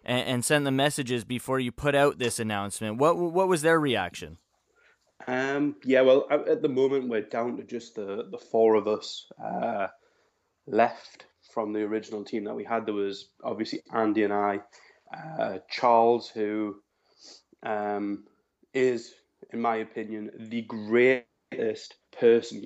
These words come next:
Speaker 2: in M M A that knows Russian M M A. Um, I literally have never learned, and, you know, I'm in Europe. He, he's, he lives in America. I've learned more about European M M A through him than I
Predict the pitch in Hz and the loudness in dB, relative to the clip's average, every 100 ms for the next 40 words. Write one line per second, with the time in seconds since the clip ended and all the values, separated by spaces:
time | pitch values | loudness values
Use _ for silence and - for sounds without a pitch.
0 | - 123 113 110 - _ _ - 117 107 | -8 -6 -4 -6 -12 _ _ -4 -2 -2
1 | 107 107 104 - 123 110 107 107 104 - | -4 -4 -4 -4 -6 -4 -2 -2 -6 -12
2 | _ _ _ - 117 - 113 104 101 101 | _ _ _ -4 -2 -2 -4 -4 -4 -2
3 | 101 95 - - 107 98 101 101 104 _ | -4 -6 -10 -4 -2 -2 -4 -6 -8 _
4 | _ _ - 117 135 131 123 110 113 120 | _ _ 2 6 6 4 0 -4 -6 -6
5 | 117 110 110 120 113 - _ _ 107 117 | -4 -4 -4 -4 -6 -12 _ _ -10 -10
6 | 117 - 127 110 117 127 120 127 117 135 | -10 -4 0 4 4 2 0 -2 -2 -4
7 | 113 101 - 127 113 135 127 - 131 127 | -4 -6 -8 -8 -6 -6 -6 -4 -2 -2
8 | 110 107 120 120 104 _ _ - 123 139 | -4 -4 -6 -6 -14 _ _ -6 0 2
9 | 143 135 131 147 143 110 110 113 120 110 | 4 2 2 2 2 0 -2 -2 -2 -2
10 | 120 110 110 113 110 120 107 - 117 117 | -4 -6 -4 -6 -4 -6 -8 -8 -6 -4
11 | 123 107 101 - _ _ _ _ _ 110 | -4 -4 -6 -10 _ _ _ _ _ -6
12 | 104 | -4